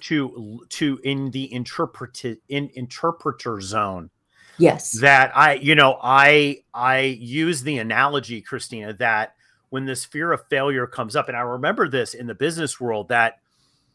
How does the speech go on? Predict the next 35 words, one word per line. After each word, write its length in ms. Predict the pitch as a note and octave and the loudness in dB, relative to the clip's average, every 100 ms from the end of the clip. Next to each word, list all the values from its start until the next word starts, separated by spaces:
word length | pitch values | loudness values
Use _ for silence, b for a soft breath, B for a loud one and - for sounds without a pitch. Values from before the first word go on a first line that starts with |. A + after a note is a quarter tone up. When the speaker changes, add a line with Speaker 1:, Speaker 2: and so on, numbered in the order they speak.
| b _ - | b _ -2
Speaker 1:
I 100 | C3+ | 0
would 220 | C3+ B2 | 0 -2
get 160 | D3 D#3+ | -2 0
on 300 | C#3+ C3+ A#2+ | 0 -4 -4
calls 560 | - D#3+ D#3 A#2+ G#2+ | -4 0 2 0 -4
and 200 | - B2+ | -10 -6
I 60 | B2 | -4
would 180 | B2 B2 | -4 -6
get 180 | C3 G#2 | -10 -12
nervous, 800 | G#2+ A#2 C#3 G#2 D#2+ - - - | -8 0 0 0 -6 -12 -14 -6
right? 380 | A2 A2 D3 - | -2 -2 -2 -6
Speaker 2:
Of 100 | _ | _
course. 520 | - A3 - - - | 2 2 2 -4 -6
Speaker 1:
And 420 | C3+ B2+ B2 A#2+ - | -4 -2 -2 -4 -10
really, 720 | - A#2 C3 E3+ F#3 D#3+ C#3+ B2 | -18 -8 0 2 2 0 -4 -4
the, 220 | C#3+ C3+ | -6 -4
and 100 | C#3+ | -2
I 80 | C3+ | -2
had 160 | D3 D3 | -2 -6
some 140 | C#3 | -8
great 280 | A2+ C3+ - | -4 -4 -4
training, 480 | - F3+ A3 B2 G#2 | -4 -2 -2 -6 -6
sales 240 | E3+ G3 | -4 -4
training. 300 | - B2 A#2 | -4 -4 -2
They, 140 | C#3 C3+ | -4 -2
they 160 | C#3 | -2
would 100 | C3+ | -2
say, 140 | - C3 | -4 -4
"Well, 320 | C3 C3+ b b b _ | -2 -2 b b b _
you 120 | C3 | -6
know 100 | E3+ | -4
what, 280 | E3+ F3+ F#3 _ _ | 0 0 0 _ _
Damon, 320 | D#3+ E3 F3 | -2 0 -2
like, 340 | C3+ C3+ B2 - B2 A2 | 2 2 2 -4 -20 -8
what, 300 | A#2+ D3+ D3+ | 2 4 4